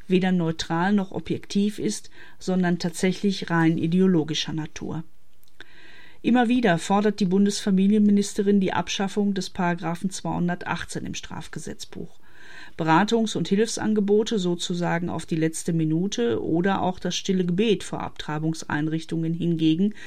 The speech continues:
sind der Ministerin ganz offenbar ein Dorn im Auge, und so will sie nun Bannmeilen um diese Einrichtungen ziehen.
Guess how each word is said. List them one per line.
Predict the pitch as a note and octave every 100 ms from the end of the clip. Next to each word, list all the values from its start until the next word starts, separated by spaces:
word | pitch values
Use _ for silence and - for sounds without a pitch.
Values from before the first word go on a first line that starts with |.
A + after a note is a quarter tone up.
| - -
sind | - G#3 G3
der | A3+
Ministerin | A3 G#3+ F3+ - F3 G3 F#3+
ganz | D#3+ E3 -
offenbar | F#3 - G#3 E3+ D#3 -
ein | E3 E3
Dorn | F#3+ A#3 G3+
im | C#3+
Auge, | - C3+ D3+ E3 G#3+ - - - -
und | - E3
so | E3+ E3+ F#3+ - -
will | G3 G#3
sie | F#3+
nun | A3 B3 A3
Bannmeilen | F#3+ F3+ F3+ D#3 D3+ D3+ D3+
um | D3+
diese | D#3 D#3+ D3+
Einrichtungen | D3+ D#3 D#3 - - D#3 D#3
ziehen. | - - D#3+